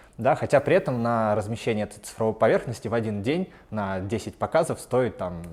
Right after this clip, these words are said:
не знаю, меньше, чем, наверное, тысяча рублей, условно. Ну, если там ус-, э, удельная цена. Вот, соответственно, здесь то же самое, да, то есть раньше люди лепили сайты, потому что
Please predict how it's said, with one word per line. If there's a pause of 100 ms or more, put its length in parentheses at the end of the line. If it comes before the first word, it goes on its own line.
(100)
не
знаю,
меньше,
чем,
наверное,
тысяча
рублей,
условно. (440)
Ну,
если
там
ус-,
э, (140)
удельная
цена. (640)
Вот,
соответственно,
здесь
то
же
самое,
да,
то
есть
раньше
люди
лепили
сайты,
потому
что